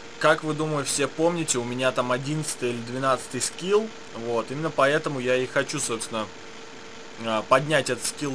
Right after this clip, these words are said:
до хотя бы пятнадцатого и уже, а, все больше и больше работать и зарабатывать на этом уже деньги. Денег у меня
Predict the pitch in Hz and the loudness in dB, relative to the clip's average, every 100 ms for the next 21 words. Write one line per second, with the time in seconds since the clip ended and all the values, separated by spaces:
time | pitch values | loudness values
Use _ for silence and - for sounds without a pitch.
0 | 117 120 117 110 104 120 113 123 113 131 | 2 4 4 0 -6 -8 -2 -2 -2 -6
1 | 123 143 170 - 127 117 117 120 123 131 | 0 2 2 0 -2 -2 -4 -2 2 4
2 | 123 110 110 107 101 98 98 - 110 104 | 4 2 -2 -2 -4 -8 -12 -10 -10 -4
3 | 127 - 113 120 120 123 113 113 127 127 | -2 -2 -4 -4 -4 -2 -4 -2 -4 -4
4 | 117 117 117 113 123 127 113 120 117 120 | -6 -2 -2 2 2 0 -4 -2 -2 -4
5 | 117 123 135 135 110 - - - - - | -6 -6 -4 -6 -8 -10 -12 -14 -16 -16
6 | - - - 123 175 160 147 139 139 123 | -16 -16 -8 -4 -2 -2 -4 2 4 4